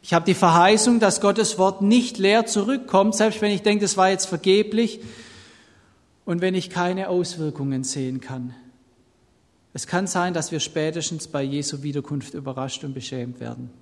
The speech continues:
Ich habe die Verheißung, dass die Verbundenheit mit Jesus zu Frucht führt in meinem Leben.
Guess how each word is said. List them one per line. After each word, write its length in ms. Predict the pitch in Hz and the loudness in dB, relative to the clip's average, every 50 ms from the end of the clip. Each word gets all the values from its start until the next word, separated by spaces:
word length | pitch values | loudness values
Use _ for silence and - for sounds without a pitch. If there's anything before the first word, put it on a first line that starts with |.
| _ _ _ _ _ _ _ _ _ _ _ _ _ _ _ _ _ _ _ _ - - - - - | _ _ _ _ _ _ _ _ _ _ _ _ _ _ _ _ _ _ _ _ -20 -20 -20 -18 -2
Ich 100 | - 185 | 0 2
habe 100 | 196 190 | 2 4
die 120 | - 220 | 4 4
Verheißung, 600 | 151 - 180 156 175 185 196 226 247 233 - 269 247 | 4 4 4 6 6 6 6 6 6 4 2 2 2
dass 200 | 240 226 226 - | 2 2 2 2
die 80 | 220 | 0
Verbundenheit 880 | - - 180 - 214 240 262 262 247 247 226 175 190 208 220 220 220 214 | -2 -2 -2 0 2 2 2 2 0 -2 -4 -2 0 0 0 0 -2 -2
mit 160 | 190 170 156 | -4 -6 -4
Jesus 480 | 165 180 196 220 208 220 220 - - - - - - - - | -2 -2 -2 0 -2 -4 -6 -6 -8 -10 -14 -20 -20 -14 -4
zu 180 | - - 185 | -2 0 0
Frucht 500 | - - - 202 226 254 233 - - - | 0 0 2 4 4 4 4 2 -2 -6
führt 380 | - - - 220 214 208 208 208 | -6 -2 2 4 4 4 4 2
in 140 | 196 175 175 | 0 0 0
meinem 320 | 175 175 175 175 175 175 | 0 -2 -2 -2 -4 -2
Leben. 420 | 180 185 190 190 190 - - - | -2 -2 -2 -2 -4 -8 -12 -14